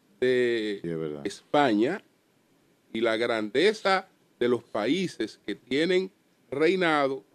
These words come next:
Speaker 1: se lo da ese poder permanente que esas figuras transmiten. Porque, eh, hoy nos preguntamos, ¿para qué pudiera servir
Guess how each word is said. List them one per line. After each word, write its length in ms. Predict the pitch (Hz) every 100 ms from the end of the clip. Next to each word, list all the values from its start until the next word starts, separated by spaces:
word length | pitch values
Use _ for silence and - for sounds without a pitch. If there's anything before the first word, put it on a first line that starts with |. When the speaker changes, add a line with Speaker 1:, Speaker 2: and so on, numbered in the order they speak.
| _ _ _ _ _ -
Speaker 1:
se 100 | 147
lo 160 | 147
da 220 | 139 180 208
ese 340 | 208 - 196
poder 680 | - - 160 151 185 214 185
permanente 1120 | - 170 170 170 156 160 156 131 - 120 - _ _ _ -
que 220 | 143 170
esas 380 | 185 185 180 -
figuras 520 | 151 147 165 160 156
transmiten. 880 | - 127 120 - 147 165 123 113 - _ _ _ _
Porque, 540 | - 127 127 147 143 - _ _ _ _ _ -
eh, 80 | - _ _ _ _ _ _ _
hoy 180 | - 214
nos 140 | 226 190
preguntamos, 640 | 165 143 117 113 101 95 _ _ _ _ _ _ _
¿para 240 | - 160 175
qué 140 | 220
pudiera 420 | 214 196 180 180 160
servir 520 | - 120 123 143